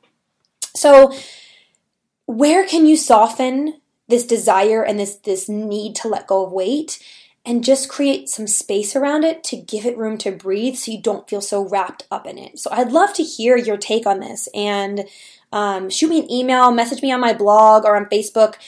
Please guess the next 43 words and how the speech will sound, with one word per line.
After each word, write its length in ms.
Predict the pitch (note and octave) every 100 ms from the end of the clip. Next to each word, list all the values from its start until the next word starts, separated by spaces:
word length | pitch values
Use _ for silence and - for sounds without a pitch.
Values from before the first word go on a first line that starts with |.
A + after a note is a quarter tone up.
| - - _ _ _
And, 380 | A3 A3+ A3 G#3
and 580 | G#3+ G#3+ G#3 G#3 G#3 G#3 - _ _
yeah, 160 | B3 -
I'd, 220 | B3 -
I'd 160 | A3 A#3+
just 180 | A#3
love 180 | A3+ A3
to 80 | A#3
hear 160 | A#3 G#3+
other, 360 | G#3+ G#3 G#3 -
what 140 | A3
other 120 | B3
people 220 | B3+ B3+ A#3+
think 260 | G#3+ G#3
of 140 | G#3 G3
this 440 | F#3 F#3 - - _ -
around, 680 | G3+ F#3+ F#3+ F#3+ F#3+ F#3+ - _ _ _
and, 160 | G#3+ G#3 B3+
or 120 | B3
maybe 200 | C4+ E4
even 240 | D#4+ B3+
you 100 | A3+
have 100 | D#4+
a 40 | C#4+
great 240 | G3+ -
tip 240 | - - -
to 100 | G3
share 340 | - - -
with 140 | F#3+ -
how 100 | G3
you 260 | G3 A3+
let 240 | A3 A3 -
go 400 | F#3+ F#3+ F#3+ F#3+ - _ _ -
of 100 | F#3+
that 260 | - - _ -
goal 320 | A#3 G#3 G3
from 240 | F#3+ G3+ G3
weight 200 | G3 -
loss 360 | F#3+ F#3 F#3+
and 120 | G3+ G3
to 120 | G3
refocusing 760 | F#3 G#3+ G3+ G#3 G3+ G3+ G3
it 200 | G3 G3